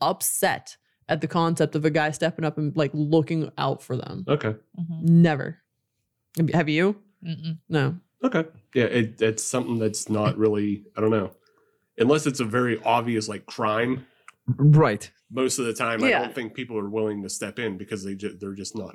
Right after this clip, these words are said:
Speaker 2: sure of what the reaction would be.
Speaker 1: Yeah, and, and honestly, the level of, like, assault and harassment is subjective to a degree.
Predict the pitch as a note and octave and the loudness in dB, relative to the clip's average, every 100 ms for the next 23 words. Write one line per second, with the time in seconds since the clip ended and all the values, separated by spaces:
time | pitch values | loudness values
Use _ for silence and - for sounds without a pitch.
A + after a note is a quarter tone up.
0 | - - - A2 F#2 F#2 F#2+ F#2+ G2+ - | -14 -8 0 0 0 -4 -8 -10 -10 -8
1 | F#2+ G2 G#2+ G2+ - F2 E2+ - - - | -8 -6 -4 -6 -8 -14 -18 -20 -20 -20
2 | - - - E4+ G#3+ F3 - B3+ B3 A#3+ | -20 -20 -2 0 2 0 0 -2 -2 -2
3 | C#4 B3 C#4+ C4+ B3+ A3+ G#3+ F3 F#3+ F#3 | 0 2 2 2 0 2 2 4 2 4
4 | G3+ G3+ G3 F3+ E3+ - - _ _ _ | 4 6 4 4 2 -2 -10 _ _ _
5 | _ F#3+ F3 E3 E3 - F#3+ E3 - - | _ 4 4 4 0 2 4 4 -2 -12
6 | F#3 - _ _ _ _ _ _ _ _ | -12 -14 _ _ _ _ _ _ _ _
7 | _ _ _ _ _ _ _ _ _ - | _ _ _ _ _ _ _ _ _ -4
8 | - C4 C#4+ - G#3+ F#3+ D#3+ E3+ - F3 | 2 4 4 2 2 4 2 0 -4 -4
9 | - E3 - E3 C#3 C#3 C#3+ - C#3 C3+ | 0 0 2 2 2 0 -4 -2 -4 -2
10 | - - | -6 -10